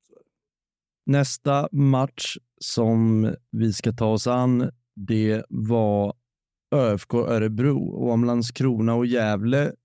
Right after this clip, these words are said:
Speaker 2: spelade rock'n'roll så gjorde ju Östersund och Örebro lika så. Österholm, som var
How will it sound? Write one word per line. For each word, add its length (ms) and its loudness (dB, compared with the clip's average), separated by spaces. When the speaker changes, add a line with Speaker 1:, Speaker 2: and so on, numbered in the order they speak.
Speaker 2:
spelade 840 0
rock'n'roll 540 0
så 180 -4
gjorde 240 2
ju 360 2
Östersund 600 0
och 60 2
Örebro 340 2
lika 320 0
så. 320 -2
Österholm, 640 2
som 160 2
var 340 4